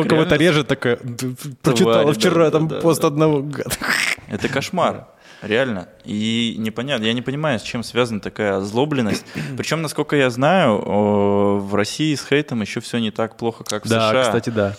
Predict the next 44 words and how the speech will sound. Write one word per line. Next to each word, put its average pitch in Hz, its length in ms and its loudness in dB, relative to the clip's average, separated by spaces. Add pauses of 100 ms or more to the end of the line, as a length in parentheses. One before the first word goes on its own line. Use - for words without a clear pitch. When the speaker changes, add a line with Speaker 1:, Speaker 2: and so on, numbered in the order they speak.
(100)
Speaker 1:
Кстати, - 200 -4
Speaker 2:
Что 110 140 4
Speaker 1:
да. 104 80 6
Speaker 2:
они 170 100 4
там 156 140 2
Speaker 1:
Я 123 60 -2
Speaker 2:
закладывают 127 380 2
Speaker 1:
тоже 123 220 2
про 117 60 4
это 113 80 4
Speaker 2:
за, 117 60 4
Speaker 1:
слышал. 110 260 4
Speaker 2:
вообще 113 400 2
за 101 220 0
шиворот 120 440 2
нормально 117 380 2
накидывают 101 680 -4
Speaker 1:
Да, 107 80 0
Speaker 2:
блогерам. 101 540 0
Speaker 1:
да, 101 340 -6
да, 107 180 -8
да, 107 140 -8
да, 107 240 -10
да, 110 100 -12
да. 107 240 -14 (480)
Я 127 100 2
не 143 80 2
помню, 117 240 2
где 110 100 2
это 110 100 -4
слышал, 156 300 0
но 113 60 4
это 107 100 -6
было 107 180 0
прям 107 220 0
недавно, 107 560 0
и 98 200 -6
Speaker 2:
Мгм. 98 420 -4 (560)
Speaker 1:
такая 104 260 -6
информация 101 480 -4
у - 20 -8
меня 95 100 -8
тоже 80 280 -6
есть. - 220 -12